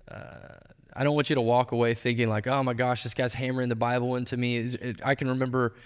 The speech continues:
I grew up as a pastor's kid. And so, like, um, someone talking about quiet time, that was the word we used growing up. Uh, man, that, that would shin-, send shivers down my spine. I didn't wanna have anything to do with that when I was a teenager.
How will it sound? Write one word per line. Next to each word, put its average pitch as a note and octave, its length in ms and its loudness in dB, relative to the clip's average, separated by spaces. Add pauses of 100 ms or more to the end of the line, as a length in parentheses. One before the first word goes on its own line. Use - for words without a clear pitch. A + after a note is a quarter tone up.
(160)
I - 40 -8
grew C3+ 160 4
up - 80 -4
as A#2+ 100 0
a B2 60 0
pastor's - 440 0
kid. D3 300 -2 (340)
And B2 140 -4
so, B2 240 2
like, A#2 200 0 (320)
um, A#2+ 380 0 (300)
someone C3+ 320 0
talking C3 300 0
about B2 240 0
quiet B2+ 420 2
time, C#3+ 240 2
that C3 100 -4
was A#2+ 120 -8
the A#2+ 60 -2
word A#2+ 240 0
we B2 100 -2
used A#2 320 -2
growing A#2 320 0
up. C3 260 -4 (300)
Uh, A#2 300 0
man, B2+ 240 -2
that, C#3+ 240 -2
that C#3+ 120 2
would C#3+ 100 -2
shin-, A#2+ 380 -4 (200)
send C3 420 -2
shivers D3 360 2
down C3 200 4
my B2+ 80 0
spine. B2+ 260 0
I C3 60 2
didn't C#3 220 -2
wanna C3+ 160 0
have B2+ 180 0
anything C3 360 0
to B2 60 -2
do B2+ 140 0
with B2 120 0
that A#2+ 140 0
when A#2 120 0
I A#2 40 2
was A#2 140 0
a A#2+ 60 -2
teenager. A#2 640 0